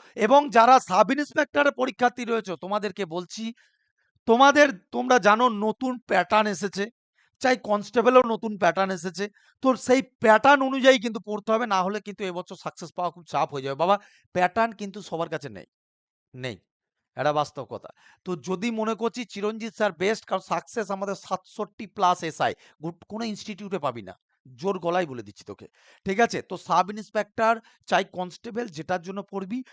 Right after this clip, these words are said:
আমাদের এই নতুন যে কুরুক্ষেত্র ব্যাচ হয়েছে, কুরুক্ষেত্র এই সাব ইন্সপেক্টর, কুরুক্ষেত্র কনস্টেবল জয়েন করে নেগা, ঠিক আছে? এবার চলো, তোমাদের রেজাল্ট তো বেরিয়ে যাবে, তার আগে তোমাদেরকে একটা কি বলেছে, দেখো এখানে বলেছে যে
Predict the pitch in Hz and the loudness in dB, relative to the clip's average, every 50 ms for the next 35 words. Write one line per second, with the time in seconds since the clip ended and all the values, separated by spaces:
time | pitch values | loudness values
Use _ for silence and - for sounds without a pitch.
0 | _ _ - 170 160 175 185 185 185 190 190 170 175 170 - 202 196 196 170 190 | _ _ -8 -6 -4 -4 -4 -4 -4 -6 -6 -6 -8 -12 -12 -14 -12 -10 -10 -12
1 | - _ - 247 269 - - 240 233 233 - 208 208 180 170 175 180 180 175 185 | -12 _ -14 -16 -16 -12 -10 -10 -10 -8 -8 -10 -8 -4 -2 -2 -2 -2 -4 -10
2 | 175 220 190 - 170 185 - - 185 160 - 180 170 170 - _ _ - - 160 | -12 -12 -12 -14 -14 -16 -12 -12 -12 -12 -10 -10 -10 -12 -12 _ _ -12 -6 -4
3 | 147 147 165 165 - - 170 160 _ 196 190 - - 135 143 _ - 151 - - | -4 -4 -6 -10 -14 -14 -14 -12 _ -12 -14 -14 -16 -20 -16 _ -12 -12 -12 -12
4 | 156 160 156 - _ _ _ _ _ _ _ _ - 180 147 147 - - - 196 | -12 -12 -12 -14 _ _ _ _ _ _ _ _ -12 -12 -12 -10 -10 -10 -6 -2
5 | 208 254 277 269 _ _ _ _ _ 123 107 147 135 131 135 135 - 101 87 80 | -2 -2 -2 -4 _ _ _ _ _ -12 -8 -6 -6 -6 -6 -8 -10 -10 -10 -10
6 | 87 76 87 - - 180 226 269 254 - 151 - _ _ _ _ _ _ _ _ | -10 -12 -12 -8 -2 2 4 4 4 4 0 -14 _ _ _ _ _ _ _ _
7 | _ _ _ _ _ _ _ _ _ 139 160 220 262 - - 202 175 196 226 240 | _ _ _ _ _ _ _ _ _ 0 4 4 4 4 2 0 0 0 0 -2
8 | - _ _ _ _ _ _ _ _ - 233 226 254 269 269 285 277 233 226 214 | -4 _ _ _ _ _ _ _ _ -2 2 4 4 8 8 8 8 8 6 6
9 | 190 254 262 254 - 254 196 208 196 196 190 170 127 123 - - _ _ _ _ | 6 4 4 4 4 2 2 2 2 0 -2 -4 -4 -6 -8 -10 _ _ _ _
10 | - 214 220 247 226 180 180 180 220 247 247 240 220 214 202 202 185 - 214 185 | 0 4 4 6 6 4 2 2 -2 -6 -6 -6 -6 -4 -4 -4 -4 -4 -6 -6
11 | - 202 185 - 180 185 160 143 143 156 175 - - 147 - - _ _ _ _ | -4 -6 -8 -8 -8 -12 -10 -8 -6 -6 -8 -8 -8 -10 -10 -10 _ _ _ _
12 | _ _ _ _ _ _ - 147 185 196 - 269 247 190 240 247 247 226 175 185 | _ _ _ _ _ _ -4 -2 -2 -2 0 -2 -4 -2 -2 -4 -4 -4 -6 -4
13 | 190 220 226 - 175 165 - - - _ _ _ _ _ _ _ - 139 117 131 | -4 -4 -4 -4 -6 -8 -8 -8 -12 _ _ _ _ _ _ _ -20 -16 -8 -4
14 | 185 180 180 175 175 175 | -2 0 0 0 -2 -4